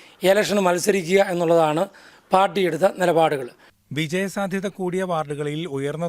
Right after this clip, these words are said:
Speaker 2: തുകയും സാധ്യത കുറഞ്ഞ വാർഡുകളിൽ ചെലവിന് ആവശ്യമായ തുകയും നൽകാമെന്ന് നേതൃത്വം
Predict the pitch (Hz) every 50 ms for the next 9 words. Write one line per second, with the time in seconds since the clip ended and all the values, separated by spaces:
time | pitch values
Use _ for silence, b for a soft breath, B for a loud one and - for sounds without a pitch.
0 | - 165 143 139 143 123 113 117 139 - - 156 147 151 - 156 156 156 151 -
1 | 160 156 160 170 190 196 180 180 175 175 170 165 170 170 165 165 165 b b b
2 | b b b - 180 175 175 185 202 208 208 196 180 170 170 165 147 - 185 170
3 | 160 165 156 151 - - 147 131 131 151 151 139 113 101 b b b b 127 135
4 | 147 143 170 - 156 151 143 135 139 135 131 135 135 139 143 165 156 147 - 156